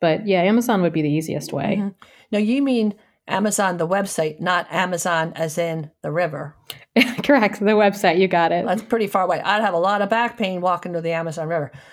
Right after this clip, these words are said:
Speaker 2: So Amazon, the name of the book again?
Speaker 1: Is The Pain Solution, Five Steps to Relieve and Prevent Back Pain, Muscle Pain, and Joint Pain Without Medication. And the foreword's actually by Doctor Andrew Weil.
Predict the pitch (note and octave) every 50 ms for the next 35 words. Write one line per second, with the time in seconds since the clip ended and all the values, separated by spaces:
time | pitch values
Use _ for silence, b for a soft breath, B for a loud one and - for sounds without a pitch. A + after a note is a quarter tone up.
0 | B B - - G3+ G3 - - - G3+ A3+ A#3+ B3+ B3+ C4 B3 A3+ A3 A3 A3
1 | A3 - _ - F#3 F#3 F#3 F3+ G3 G#3+ A#3+ B3+ B3+ C#4 C4 C4+ A#3+ A#3 - B3
2 | A#3+ A3 G#3 F#3 E3+ F#3 B3+ C#4+ - - _ _ _ b b b b b - F#3+
3 | F3+ F3+ - G#3 - - F#3+ F#3 - G#3 G3 G#3 G#3 - - F#3+ F3 F3 F3 -
4 | - E3+ E3+ F3+ F#3 F3+ - - F#3+ F3+ F#3+ G3+ G#3+ A3 - - G#3+ G3+ G3+ -
5 | - - G#3 F#3 F3+ F3 F3+ F#3 F#3+ - - G3+ G3+ - G#3+ F#3 F3+ E3 E3 E3
6 | G#3 G3 - - F#3 F3 F3+ F3+ F3+ - A3 G3+ G3 G3 G3+ G#3+ G#3+ - - -
7 | F#3 F3+ F3+ F3+ - F#3+ F3+ F#3 F#3+ F#3 F3+ F3 D#3+ E3 E3 E3 F3 E3+ F3 F3
8 | F3 E3+ D#3+ D#3 D#3 D#3 D#3 D#3+ - _ _ - F3 F3 F3+ D#3+ D#3 F3 E3+ D#3+
9 | D#3+ D#3+ - D#3+ D#3 D#3+ D#3+ - D3+ C#3+ C#3+ C#3+ - F3 E3+ E3 E3 E3 E3 A#3+
10 | A#3+ B3+ B3+ A#3+ B3 G3 F3+ F3 F3+ - F3+ F3 D#3+ E3 E3 D#3+ D#3+ D#3+ D#3+ E3
11 | B B B _ - F#3+ F3 F3+ F3 F3 F3+ F3+ F3+ F#3 F3 E3+ F3 E3 E3 E3+
12 | E3+ F3 F#3 F3+